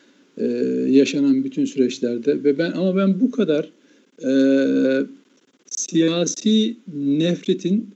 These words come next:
P K K nefretinin üzerine geçtiğini, e, öyle ki P K K'yı dillendirmeden, e, efendim, devleti suçlayan ifadelerin kullanıldığını ilk defa bu kadar şahit oluyorum. Yani,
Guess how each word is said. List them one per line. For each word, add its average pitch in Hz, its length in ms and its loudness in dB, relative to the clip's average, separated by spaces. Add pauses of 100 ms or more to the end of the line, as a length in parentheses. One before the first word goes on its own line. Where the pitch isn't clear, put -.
(280)
P 160 240 -2
K 170 340 -4
K 196 260 -4
nefretinin 185 840 -2
üzerine 170 360 0
geçtiğini, 139 640 0 (840)
e, - 40 -6
öyle 160 520 2
ki 190 320 2 (520)
P 156 200 -4
K 185 200 0
K'yı 190 400 0
dillendirmeden, 185 1040 -2 (560)
e, 131 920 0 (380)
efendim, 160 380 0 (1000)
devleti 180 420 6
suçlayan 156 640 -2 (100)
ifadelerin 160 640 -2
kullanıldığını 147 500 -2
ilk 196 120 -2
defa 156 360 2
bu 131 60 -6
kadar 127 240 -2
şahit 117 380 -6
oluyorum. 113 360 -2
Yani, 156 360 2